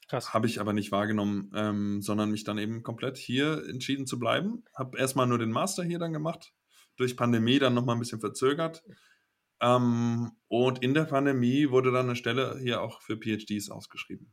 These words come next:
Speaker 2: Und da
Speaker 1: Mhm.
Speaker 2: habe ich mich dann drauf beworben. Also das, im Prinzip ist es dann natürlich schon auch irgendwo Vitamin B, obwohl ich
Speaker 1: Mhm.
Speaker 2: tatsächlich auch bei meinen, den Leuten, die ich alle kannte, nochmal ein ganz rigoroses Vorstellungsgespräch machen
Speaker 1: Mhm.
Speaker 2: musste.
Speaker 1: Mhm.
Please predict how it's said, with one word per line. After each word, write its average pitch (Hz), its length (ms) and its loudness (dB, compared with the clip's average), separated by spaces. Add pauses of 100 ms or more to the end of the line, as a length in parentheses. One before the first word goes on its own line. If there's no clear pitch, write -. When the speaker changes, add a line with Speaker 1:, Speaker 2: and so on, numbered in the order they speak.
Speaker 2:
Und 98 200 -14
da 95 140 -2
Speaker 1:
Mhm. 101 100 -2
Speaker 2:
habe 95 100 -6
ich 95 140 -12
mich 95 100 -16
dann 98 140 -18
drauf 101 200 -18
beworben. 101 500 -10
Also 110 320 0 (920)
das, - 400 -4
im 120 160 -2
Prinzip 139 360 4
ist 127 120 0
es 120 80 -2
dann 120 140 2
natürlich 120 400 0
schon 139 180 0
auch 117 180 -2
irgendwo 117 540 0 (160)
Vitamin 113 540 0
B, 127 260 2
obwohl 107 600 -2
ich 127 180 -6
Speaker 1:
Mhm. 147 100 2
Speaker 2:
tatsächlich 135 460 4
auch 123 160 2
bei 120 100 4
meinen, 120 520 0
den 117 180 -4
Leuten, 156 260 4
die 127 60 0
ich 120 100 -2
alle 143 160 0
kannte, 139 300 -4
nochmal 117 240 -4
ein 113 80 -4
ganz 120 240 -2
rigoroses 123 800 2
Vorstellungsgespräch 131 880 -2
machen 131 180 -4
Speaker 1:
Mhm. - 0 -
Speaker 2:
musste. 131 360 -2 (120)
Speaker 1:
Mhm. 135 300 -6